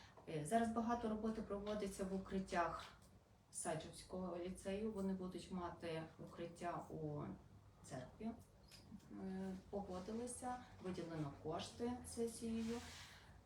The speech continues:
багато роботи робиться. М, також проводиться ремонт у закладі дошкільної освіти номер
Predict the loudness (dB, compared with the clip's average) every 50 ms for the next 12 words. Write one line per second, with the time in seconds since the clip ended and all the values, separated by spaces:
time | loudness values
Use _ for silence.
0 | -18 -8 0 2 2 4 4 4 2 2 2 0 0 0 -2 -4 -4 0 0 2
1 | 2 2 2 2 2 0 0 -2 -2 0 0 2 0 -2 -4 -8 -8 -6 -4 -2
2 | -2 -2 0 2 2 2 2 0 -4 -2 -2 -2 0 2 2 2 2 0 0 -2
3 | 0 0 2 2 2 2 2 2 2 2 2 -2 -6 -6 -6 -4 -2 -2 -2 0
4 | 2 2 2 2 2 0 -2 -2 -4 -6 -8 -4 -2 0 0 0 0 -2 -2 -2
5 | -2 -4 -2 -2 -2 -2 0 0 -2 -2 -4